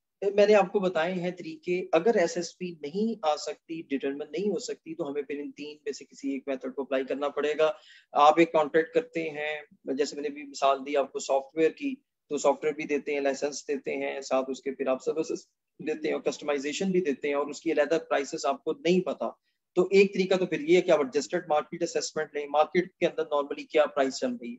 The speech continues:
एसएसपी का मतलब आपकी retail price है, आपको अपनी retail price का नहीं पता, तो आप market में देख लें कि सिर्फ software का license देने पे कितने पैसे होते हैं, उतने को रिकॉर्ड कर लें।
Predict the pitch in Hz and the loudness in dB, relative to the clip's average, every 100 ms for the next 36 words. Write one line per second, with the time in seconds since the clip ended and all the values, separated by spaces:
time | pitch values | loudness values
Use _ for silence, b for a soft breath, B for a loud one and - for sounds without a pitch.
0 | - 160 170 196 208 208 185 202 185 175 | -2 0 0 -4 0 2 2 4 6 4
1 | 196 170 151 131 127 120 - - _ - | 4 -2 -2 -2 -4 -8 -10 -18 _ -2
2 | 151 180 185 185 180 170 185 170 185 202 | -2 -2 0 0 0 0 0 -2 0 2
3 | 214 185 139 - _ - 156 135 123 131 | 2 2 0 -2 _ 2 2 4 2 2
4 | 185 202 175 170 180 190 190 185 _ - | 0 2 4 2 0 0 0 -2 _ 2
5 | 233 220 - 180 170 190 185 175 160 143 | 4 4 2 0 0 -4 -4 0 0 0
6 | 170 175 180 175 175 170 - 170 156 - | -2 -2 -2 -2 -4 -6 -6 -2 -2 0
7 | 143 - 127 - _ 139 147 156 151 143 | -4 -4 -10 -14 _ -16 -10 -6 -2 -2
8 | - 139 139 | -4 -10 -12